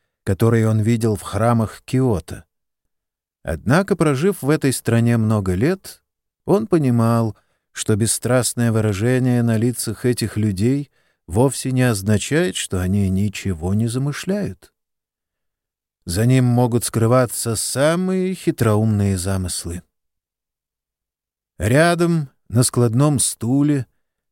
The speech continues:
на это было получено особое разрешение, сидел испанец, главный строитель, которого привезли из Эдо.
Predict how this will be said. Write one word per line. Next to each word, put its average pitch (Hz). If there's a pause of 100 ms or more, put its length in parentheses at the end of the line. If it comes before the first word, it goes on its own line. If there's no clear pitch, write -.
на 90
это 123
было 110
получено 101
особое 85
разрешение, 175 (500)
сидел 170
испанец, 107 (400)
главный 131
строитель, 120 (480)
которого 110
привезли 107
из -
Эдо. 87